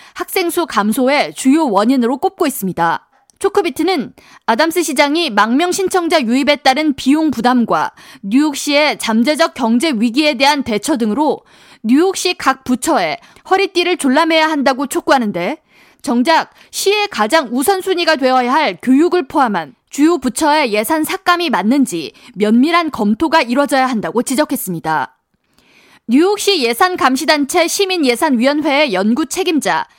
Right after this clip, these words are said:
아나 샴페니는 오는 이천이십사 년이면 교육국에 지원되던 수억 달러의 연방 지원금이 모두 종료되는데 뉴욕시는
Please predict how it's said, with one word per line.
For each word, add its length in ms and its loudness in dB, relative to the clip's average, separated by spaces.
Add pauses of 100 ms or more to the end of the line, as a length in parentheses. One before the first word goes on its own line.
(240)
아나 240 2
샴페니는 720 -2 (280)
오는 320 0
이천이십사 720 -2
년이면 580 0 (220)
교육국에 540 0
지원되던 720 0 (180)
수억 400 0
달러의 480 2
연방 400 2
지원금이 580 0
모두 340 0
종료되는데 800 -2 (340)
뉴욕시는 640 0